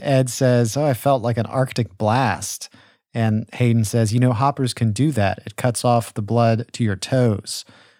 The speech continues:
Um, I think that's just in reference to Ed later determines that this character, Roger, is Satan. That, but that's another plot line we'll get to.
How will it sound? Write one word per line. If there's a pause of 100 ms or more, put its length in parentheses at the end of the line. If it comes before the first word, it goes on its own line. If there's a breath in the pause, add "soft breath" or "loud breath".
(180 soft breath)
Um,
I
think
that's
just
in
reference
to (320)
Ed
later
determines
that (280)
this
character,
Roger,
is
Satan. (100)
That,
but
that's
another
plot
line
we'll
get
to.